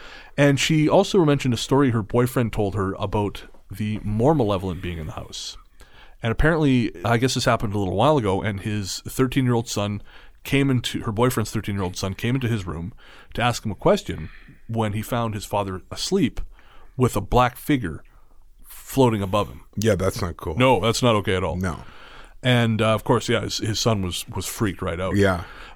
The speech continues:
Speaker 1: But what's interesting is that her boyfriend also seems to be capable of astrally projecting.
Speaker 2: Wow.
Speaker 1: Yeah. The, the backstory is basically his friend Al is one who got him interested in astral projection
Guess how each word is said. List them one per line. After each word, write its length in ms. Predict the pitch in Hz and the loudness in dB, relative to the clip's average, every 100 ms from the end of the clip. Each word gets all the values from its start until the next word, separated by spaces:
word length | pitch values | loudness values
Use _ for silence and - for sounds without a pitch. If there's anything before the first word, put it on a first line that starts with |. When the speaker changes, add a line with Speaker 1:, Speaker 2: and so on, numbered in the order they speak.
| - | 0
Speaker 1:
But 200 | 160 139 | 2 4
what's 200 | 143 - | 2 4
interesting 520 | 233 294 - - 98 - - | 2 2 -2 -6 -8 -8 4
is 360 | 139 131 110 | 6 6 4
that 500 | 113 117 113 - - - | 2 2 2 -4 -12 -14
her 400 | - - 131 127 110 | -8 2 6 6 4
boyfriend 520 | 120 220 - 104 104 | 2 2 0 -2 0
also 300 | 123 170 175 | 0 2 0
seems 260 | - 139 | 0 -2
to 60 | - | 0
be 80 | 123 | -2
capable 340 | 131 120 113 | -2 -4 -2
of 60 | 101 | 0
astrally 380 | 107 107 120 110 | 0 -2 -4 -4
projecting. 480 | 95 117 127 - - - - - - | -2 -4 -4 -10 -16 -20 -20 -20 -8
Speaker 2:
Wow. 560 | 90 92 110 135 85 76 | -2 2 4 4 2 -4
Speaker 1:
Yeah. 480 | - 156 233 170 98 - | 2 4 6 6 2 -2
The, 240 | 135 - 143 | -2 2 2
the 100 | 127 | 4
backstory 440 | 170 196 - 110 | 2 2 2 2
is 60 | 107 | 0
basically 280 | 123 - | -2 -4
his 140 | 107 120 | -4 -2
friend 260 | 135 123 - | 0 0 0
Al 520 | 127 135 95 82 - - | 0 2 0 -2 -8 -6
is 260 | 107 101 | -6 -4
one 140 | 113 120 | -2 0
who 80 | |
got 160 | 113 107 | 2 0
him 80 | 110 | 0
interested 320 | 131 123 104 | -2 -4 -4
in 60 | 95 | -4
astral 260 | 95 - | -6 -6
projection 520 | 107 92 135 - 80 | -6 -2 -2 -2 -8